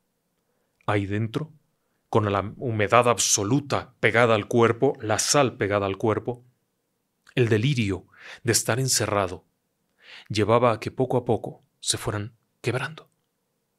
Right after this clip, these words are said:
Esos hombres recios, peligrosos, matones, pasarían por ahí. Pero obviamente también pasarían por ahí un sujeto que se robó algo, alguien que mató, pero que en realidad no era un delincuente, simplemente en una ocasión por algún pleito, por una rencilla,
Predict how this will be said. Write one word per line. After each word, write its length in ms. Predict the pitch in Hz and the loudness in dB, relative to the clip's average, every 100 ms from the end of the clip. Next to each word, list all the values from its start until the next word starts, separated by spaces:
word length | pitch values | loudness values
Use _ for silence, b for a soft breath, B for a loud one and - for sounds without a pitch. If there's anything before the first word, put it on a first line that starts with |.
| _ _ - B B B | _ _ -20 B B B
Esos 320 | 101 135 - | 2 2 2
hombres 320 | 127 123 107 | 0 2 0
recios, 600 | 101 110 123 - 117 107 - | 2 2 4 4 4 2 2
peligrosos, 800 | 120 107 104 123 131 127 113 | 2 2 4 6 6 4 2
matones, 840 | 110 107 - 143 131 98 92 - _ _ _ _ _ _ _ _ _ | 0 0 2 2 2 0 -2 -2 _ _ _ _ _ _ _ _ _
pasarían 520 | - 104 101 110 110 98 | -4 -2 -2 -4 -10 -10
por 200 | 135 120 | -10 -10
ahí. 260 | 135 - _ _ _ _ | -12 -16 _ _ _ _
Pero 180 | 107 98 | -2 0
obviamente 500 | 113 110 110 107 113 | 0 0 0 0 0
también 360 | 107 104 110 | 0 -2 0
pasarían 480 | 117 - 107 110 110 | 2 2 2 0 -2
por 160 | 113 104 | 0 2
ahí 280 | 113 123 B B B B _ _ _ _ _ _ _ | 2 0 B B B B _ _ _ _ _ _ _
un 80 | 139 | -4
sujeto 480 | 120 123 131 127 127 | -2 0 0 0 0
que 100 | 113 | 0
se 160 | - 113 | 0 2
robó 400 | 107 98 120 110 | 0 2 4 6
algo, 360 | 123 117 120 123 B | 4 2 0 0 B
alguien 400 | 127 135 131 127 | 0 0 0 -4
que 140 | 127 104 | -2 -2
mató, 520 | 98 - 127 127 B B B _ | 0 2 2 0 B B B _
pero 180 | 113 110 | 0 0
que 80 | |
en 80 | 110 | -2
realidad 400 | 101 98 98 120 | -2 -2 4 4
no 100 | 120 | 4
era 80 | 117 | 0
un 80 | 117 | 0
delincuente, 600 | 107 107 117 143 123 107 | -2 -2 0 0 0 -2
simplemente 640 | 131 113 120 117 117 117 | -2 0 0 0 0 0
en 100 | 113 | 0
una 160 | 127 123 | 2 0
ocasión 480 | 117 104 - 139 123 | 0 0 0 0 0
por 140 | 107 | -2
algún 340 | 98 117 127 | -2 -2 -2
pleito, 480 | 131 127 127 127 123 | 2 4 4 0 -2
por 140 | - 104 | -2 -4
una 280 | 120 120 | -2 -2
rencilla, 680 | 107 104 104 - 151 123 120 | -2 -4 -2 0 0 2 0